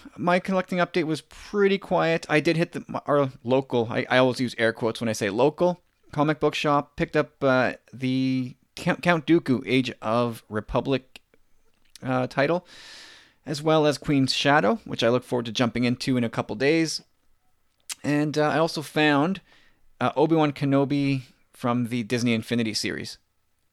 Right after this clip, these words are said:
Little figure from the dollar store. I keep doing these little dollar store pickups,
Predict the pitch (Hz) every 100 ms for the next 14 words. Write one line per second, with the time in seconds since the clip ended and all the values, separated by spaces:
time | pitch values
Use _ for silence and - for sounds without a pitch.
0 | _ _ _ _ _ _ _ _ _ _
1 | 120 113 - 120 117 120 101 123 131 139
2 | 170 262 - 190 165 147 143 117 127 123
3 | 123 - 123 - - -